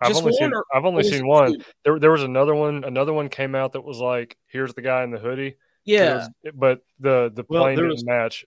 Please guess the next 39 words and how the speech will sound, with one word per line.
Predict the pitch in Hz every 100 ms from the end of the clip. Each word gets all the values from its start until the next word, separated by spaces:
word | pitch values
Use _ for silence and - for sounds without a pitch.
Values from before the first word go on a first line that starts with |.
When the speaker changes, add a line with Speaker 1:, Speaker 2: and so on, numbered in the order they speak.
| -
Speaker 1:
It |
was | 123 127
a | 113
totally | 123 135 127 120
different | 120 -
plane. | - 113 113 107 _
So, | 117
Speaker 3:
there | 117
Speaker 1:
like, |
Speaker 3:
was | 113
Speaker 1:
that | 226
Speaker 2:
Oh, |
Speaker 3:
another | 202
Speaker 1:
was | 160
Speaker 3:
video | 247 302
Speaker 2:
really? | 123
Speaker 3:
that | 117
I | 113 110
saw | - 117 101 98 120 _ _ _ _ _ _ _ -
that | 123 117 110
had | 117 123 123 113
the | 123 117 113 - -
stewardess. | - - - 139 131 120 117 - _ -
Uh, | 113 107 104 101 95 _ -
it, | 139 - _
is | 120
it | 156
stewardess? | 156 240 254 247 226 -
Is | 131
when | 135 127
a |
guy | 117 117 127 135
Speaker 2:
Stewardess? | 202 208 233
Speaker 3:
is | 226 - _ _ _
stewardess, | - 185 127 101
right? | 120 139 147
Speaker 1:
Flight | 127 123
attendant. | 110 113 110
Speaker 2:
Yeah. | 113